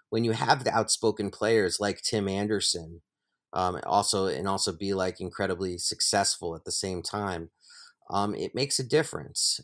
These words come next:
Uh, it makes a difference. I'm hoping for a generational shift in this regard. I'm a huge baseball fan, for example, but, you know, when you have a situation where you have entire teams without black American players,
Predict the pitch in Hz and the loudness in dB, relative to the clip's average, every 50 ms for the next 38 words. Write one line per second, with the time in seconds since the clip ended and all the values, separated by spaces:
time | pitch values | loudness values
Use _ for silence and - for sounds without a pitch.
0 | - - 107 104 101 101 101 101 110 127 123 - - 123 113 123 123 117 - - | -4 -2 0 2 2 2 0 0 0 -2 0 0 0 0 2 0 0 0 0 -2
1 | 87 82 85 - - 98 101 95 - 127 147 143 139 131 123 - - 104 98 95 | -4 -4 -2 -4 -2 -2 -2 2 4 4 4 4 4 2 0 2 2 0 0 0
2 | - 104 104 101 98 95 98 95 92 - - 95 87 - - - 95 90 - - | 0 0 0 0 2 0 0 -2 -2 -4 -6 -6 -4 -4 -2 -2 -4 -4 -4 -6
3 | 92 87 85 - - - 82 82 92 92 90 90 87 - - _ _ _ - - | -6 -6 -4 -6 -6 -6 -6 -4 0 0 2 0 0 -2 -8 _ _ _ -20 -20
4 | _ _ - - 107 104 110 113 101 - - - 104 101 101 - - - 92 87 | _ _ -2 0 2 2 2 0 -4 -4 0 2 2 4 4 2 0 0 0 -2
5 | 87 - - 95 87 87 87 90 87 87 90 - - - 92 87 80 - 92 90 | -2 -2 -2 -4 -2 -2 -4 -6 -6 -10 -14 -14 -8 -4 -4 -4 -2 -2 -4 -4
6 | 85 - 95 90 87 - 104 92 - - - - - - - _ - 120 113 104 | -4 -4 -4 -4 -2 -2 -2 -2 -2 -4 -12 -20 -20 -20 -16 _ -4 -2 0 2
7 | 98 107 117 127 135 135 131 123 - 120 107 - 107 101 107 113 147 139 - 120 | 2 2 4 6 6 6 6 4 2 0 0 2 2 4 4 4 4 4 2 2
8 | 101 95 95 92 92 95 95 95 101 101 95 92 87 95 95 92 - - 113 110 | 2 0 0 0 0 0 0 0 2 2 2 2 0 -2 -6 -2 4 4 6 6
9 | 107 98 90 - - 127 - - 123 101 - 101 92 98 95 95 - - 98 95 | 6 4 0 -2 -2 -2 0 0 0 0 0 -2 0 0 0 -2 -2 -2 -2 -2
10 | 98 - - 95 95 95 95 95 92 - 90 82 - - 120 135 143 113 92 87 | -2 -2 -4 -4 -4 -2 -2 -4 -4 -6 -8 -8 -2 0 2 4 4 4 2 0
11 | 85 - - - - | 0 -2 -2 -4 -4